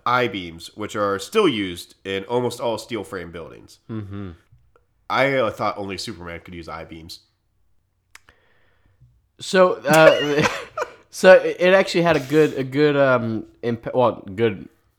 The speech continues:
Speaker 2: subjective, but it had, it had a major impact on
Speaker 1: Yeah.
Speaker 2: the, this, uh, on the world wars, right?
Speaker 1: Yeah, they were a major supplier of armor plate and ordnance products during both World War One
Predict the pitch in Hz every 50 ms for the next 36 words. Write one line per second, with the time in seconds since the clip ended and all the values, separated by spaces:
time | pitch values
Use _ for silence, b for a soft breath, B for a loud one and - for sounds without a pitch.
0 | _ - - 101 107 104 95 - 95 85 - 117 - 101 113 123 131 139 135 127
1 | 120 113 117 127 123 117 120 135 139 127 120 113 107 101 - 117 101 98 98 -
2 | - 107 101 - 104 98 95 101 101 98 101 98 82 87 98 95 95 92 - -
3 | - 95 95 92 87 87 82 71 92 95 98 92 95 98 95 90 90 98 107 98
4 | 87 78 78 85 87 95 - b b b - 220 190 160 147 135 120 104 113 139
5 | 156 170 180 175 170 135 127 127 127 127 127 123 120 - 120 - 120 110 107 107
6 | 104 101 92 - - - 107 110 107 107 104 - - 113 110 104 107 104 - 98
7 | 95 95 95 - - 110 110 107 98 98 95 - - - 110 95 90 87 87 87
8 | 85 - - - - 101 98 95 98 101 101 98 92 92 - _ _ _ 104 101
9 | 104 101 95 92 95 98 92 92 95 92 90